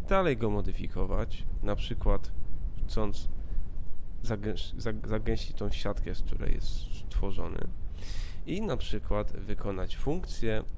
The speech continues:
która będzie nazywała się Turbo Smooth, czyli turbo wygładzenie tego obiektu.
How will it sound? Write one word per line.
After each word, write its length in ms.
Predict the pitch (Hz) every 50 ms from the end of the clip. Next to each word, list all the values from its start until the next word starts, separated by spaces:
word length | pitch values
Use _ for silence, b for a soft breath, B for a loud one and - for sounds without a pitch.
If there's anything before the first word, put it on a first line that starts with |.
| - -
która 360 | - - - 151 165 143 123 110
będzie 260 | 107 107 104 107 101
nazywała 440 | 98 98 - - - 98 95 95 98
się 140 | - -
Turbo 460 | - - - 113 110 104 101 92 98 -
Smooth, 320 | - - - 101 110 107 - -
czyli 200 | - 131 120 -
turbo 400 | - - - 156 147 131 120 113
wygładzenie 720 | - 113 107 - - 107 110 107 107 110 113 104 101 -
tego 320 | - - - - - - -
obiektu. 460 | - - - - - - - - -